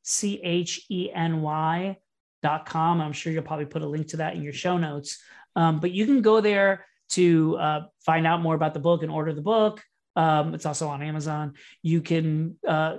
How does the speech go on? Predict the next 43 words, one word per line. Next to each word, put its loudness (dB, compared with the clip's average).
check 0
out 0
our 0
blog. 0
I'm -4
always 2
posting -4
educational -2
information -4
for -4
investors -6
to, -6
to -4
learn. 0
Um, 4
and 0
you 2
can 2
also 0
sign 0
up -2
for 2
our 2
newsle-, -2
uh, -2
bleh, 2
our -6
monthly -2
newsletter, -6
uh, -2
that -6
I -4
send -2
out -2
that -2
has 0
investment -6
tips -8
and -6
tricks -8
in -10
it. -12
So, -4